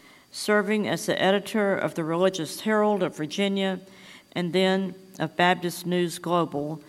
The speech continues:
until twenty eighteen. For many of those years, Robert had been drawn to the mystery and worship of the Episcopal Church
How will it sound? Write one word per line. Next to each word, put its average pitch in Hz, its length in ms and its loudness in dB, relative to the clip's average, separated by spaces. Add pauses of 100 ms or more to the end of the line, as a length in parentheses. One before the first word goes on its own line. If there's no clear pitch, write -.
(280)
until 160 240 -4
twenty 185 460 0
eighteen. 143 840 -4 (1500)
For 202 140 2
many 220 300 6
of 208 120 2
those 175 340 2
years, 143 600 0 (1160)
Robert 190 340 6
had 180 140 2
been 165 180 2
drawn 185 420 4
to 190 100 -4
the 160 120 -4
mystery 196 680 0
and 165 220 -2
worship 190 440 2
of 160 140 -4
the 165 80 0
Episcopal 202 560 -2
Church - 600 -2